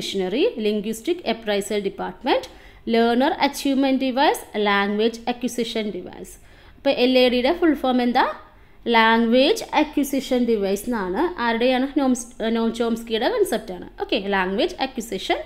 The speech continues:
ഡിവൈസ്. ഇനി അടുത്തത് നോക്കാം. Long term memory is through learning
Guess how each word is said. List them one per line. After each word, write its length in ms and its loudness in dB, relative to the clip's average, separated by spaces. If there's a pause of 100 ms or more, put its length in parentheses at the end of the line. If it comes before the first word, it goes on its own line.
(140)
ഡിവൈസ്. 400 -2 (1300)
ഇനി 160 6
അടുത്തത് 300 4
നോക്കാം. 260 2 (240)
Long 200 8 (160)
term 220 8 (100)
memory 340 2 (160)
is 120 -4 (140)
through 260 2 (640)
learning 320 4